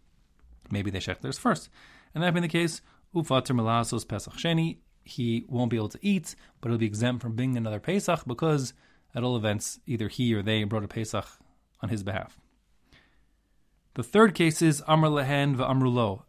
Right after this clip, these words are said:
They both authorized the other, meaning the group authorized the hero to shecht on their behalf, and the hero authorized the group to shecht on his behalf. So now it's gonna basically be whoever shechts first acted on behalf of themselves and the other party. That being the case,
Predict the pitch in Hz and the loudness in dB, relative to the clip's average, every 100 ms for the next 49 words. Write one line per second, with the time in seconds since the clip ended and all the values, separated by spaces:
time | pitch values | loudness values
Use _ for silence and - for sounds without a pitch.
0 | - 135 135 117 139 170 165 - 147 135 | -4 2 2 2 2 2 0 -4 0 0
1 | 131 131 120 120 113 127 123 90 101 104 | 2 2 2 2 0 -2 -2 -2 -4 -2
2 | 107 151 151 120 120 113 98 95 107 147 | 2 0 2 -2 0 0 -2 -2 0 2
3 | 240 269 _ - - 113 110 101 143 202 | 2 0 _ -12 -6 -4 -4 -2 0 4
4 | 202 202 - - - - 196 185 190 180 | 4 2 -4 -20 -20 -4 2 4 4 2
5 | 160 151 151 147 139 127 123 - 123 113 | 2 2 2 0 2 2 0 -4 -4 -4
6 | 127 120 127 101 92 117 - - 120 117 | -2 -2 -2 -2 -8 -12 -16 -6 -2 0
7 | 110 - _ _ _ - 117 117 110 110 | 0 -6 _ _ _ -6 -4 -2 -2 -2
8 | 160 196 143 127 123 - 127 - - 190 | 0 2 2 2 0 0 -2 -2 2 2
9 | 156 - - - 123 - 123 113 117 113 | 2 -4 -12 -10 -10 -4 -2 0 -2 -4
10 | 117 104 - 107 113 117 - 117 135 190 | -4 -6 -2 0 0 -4 -4 -2 0 2
11 | 220 196 - 101 - - _ _ _ _ | 2 0 -4 -8 -10 -20 _ _ _ _
12 | _ - _ _ _ _ _ _ _ _ | _ -20 _ _ _ _ _ _ _ _
13 | _ _ _ _ _ 113 113 107 107 123 | _ _ _ _ _ -6 -2 -4 -2 2
14 | 220 262 - | 2 0 -6